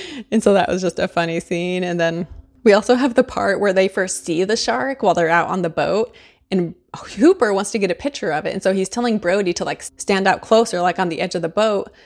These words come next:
so that they can use Brody, like, to scale to she-, see how big the shark <laughs> is. And so it's just a funny moment when Hooper is like, "No, like, further, further out." And Brody is just like, "What? Like, no, I'm not <laughs> going out there."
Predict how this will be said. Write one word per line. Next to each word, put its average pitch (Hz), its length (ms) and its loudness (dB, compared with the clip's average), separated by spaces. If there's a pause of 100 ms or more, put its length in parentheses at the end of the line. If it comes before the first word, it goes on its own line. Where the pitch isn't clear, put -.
(120)
so - 120 -4
that 190 140 2
they 185 140 4
can 202 160 -2
use 180 180 0
Brody, 180 420 2
like, - 200 -4
to 190 100 -6
scale 165 520 0
to 202 120 -10
she-, - 320 -4
see 170 300 -2
how 180 160 -4
big 175 240 -2
the 175 80 -6
shark 165 360 0
<laughs> - 220 0
is. 339 300 2 (400)
And 233 100 0
so 277 100 6
it's 262 120 0
just 269 160 0
a 262 80 2
funny 214 260 -2
moment 175 380 -4
when 180 100 -4
Hooper 196 340 -2
is 190 140 0
like, 190 180 0
"No, 392 120 2
like, 302 240 2
further, 311 420 2
further 320 380 2
out." 302 420 0
And 202 220 -2
Brody 185 340 0
is 180 160 -2
just 180 180 -4
like, 156 200 -2
"What? 208 320 2
Like, - 240 -2 (160)
no, 262 340 4
I'm 226 140 0
not 254 180 2
<laughs> - 140 4
going 233 180 4
out 254 220 -4
there." 175 320 -4